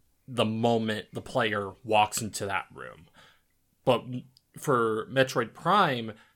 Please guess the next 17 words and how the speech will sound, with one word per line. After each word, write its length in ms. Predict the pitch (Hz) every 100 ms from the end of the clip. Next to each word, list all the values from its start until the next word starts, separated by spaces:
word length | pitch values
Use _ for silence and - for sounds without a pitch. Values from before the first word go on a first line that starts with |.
| _ -
or 100 | 139 127
any 280 | 131 160
other 220 | 139 123 107
first-person 640 | 123 120 - 123 - 107
exploration 760 | 107 - 110 113 156 - 123
game, 320 | 98 104 98 101
you 360 | 101 151 220 - _ -
don't 360 | 131 143 - -
have 460 | - 131 143 117
that 300 | 113 113 -
guarantee. 800 | 113 110 104 95 - 120 92 85
Like, 460 | 104 101 95 90 - _ _ _ _
players 400 | - 147 165 160
are 60 | 143
just 180 | 123 -
gonna 140 | 120
look, 360 | 107 113 117